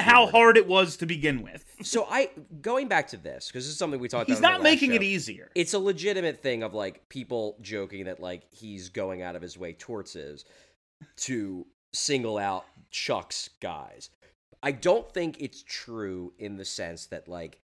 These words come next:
Speaker 1: he's purposely trying to, like, poke a stick at Chuck and be like, "You suck,
Speaker 2: Yeah,
Speaker 1: you suck,
Speaker 2: it just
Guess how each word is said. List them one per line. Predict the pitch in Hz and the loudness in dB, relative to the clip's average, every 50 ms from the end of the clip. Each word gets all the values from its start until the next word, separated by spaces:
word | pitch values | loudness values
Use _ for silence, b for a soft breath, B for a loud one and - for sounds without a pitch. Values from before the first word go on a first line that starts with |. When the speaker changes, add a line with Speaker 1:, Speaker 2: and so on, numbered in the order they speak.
| _ | _
Speaker 1:
he's | - - 117 113 98 - | -16 -12 -12 -10 -10 -12
purposely | _ - - 127 117 107 - 113 101 - - 104 104 101 | _ -10 -8 -6 -6 -6 -6 -8 -8 -8 -8 -10 -10 -10
trying | 95 - - - 110 98 92 92 90 87 90 85 | -10 -12 -12 -8 -8 -6 -6 -6 -8 -10 -10 -12
to, | - - 101 95 90 87 | -12 -12 -10 -10 -10 -10
like, | 82 90 90 85 85 - _ _ _ - _ _ - | -10 -10 -10 -10 -10 -12 _ _ _ -20 _ _ -10
poke | - 127 117 104 - | -6 -4 -4 -4 -4
a | 107 | -6
stick | - - - - 110 90 - 92 | -8 -8 -8 -6 -8 -8 -8 -10
at | 90 - | -12 -12
Chuck | - - 107 90 85 - 92 | -10 -8 -8 -8 -10 -10 -12
and | 82 | -14
be | 76 92 90 | -12 -10 -10
like, | 87 85 82 - | -10 -10 -12 -14
"You | 85 85 | -16 -16
suck, | - - - 104 135 | -12 -8 -8 -6 -4
Speaker 2:
Yeah, | 247 220 120 | -2 -2 -4
Speaker 1:
you | 113 | -2
suck, | - - | -2 -4
Speaker 2:
it | - | -2
just | - | -2